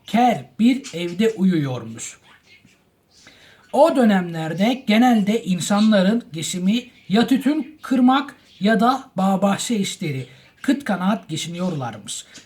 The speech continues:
Gecenin bir vakti dedemlerin kapı çalınıyor. Şaşırıyorlar. "Kim bu saatte?" diye. Dedem kapıyı açmış. Gelen Hasan amca.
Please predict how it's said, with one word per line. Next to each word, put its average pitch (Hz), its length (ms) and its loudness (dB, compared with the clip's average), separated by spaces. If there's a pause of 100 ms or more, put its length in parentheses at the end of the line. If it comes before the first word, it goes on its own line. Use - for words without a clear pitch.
Gecenin 269 640 4 (160)
bir 262 180 6
vakti 208 640 0
dedemlerin 220 760 4 (120)
kapı 226 260 0
çalınıyor. 185 580 2 (320)
Şaşırıyorlar. 220 800 0 (240)
"Kim 339 300 0
bu 233 40 4
saatte?" 170 500 -2
diye. 117 260 -16 (340)
Dedem 294 460 0
kapıyı 220 460 0
açmış. - 560 -10 (220)
Gelen 247 500 2
Hasan 226 340 0
amca. 139 380 -2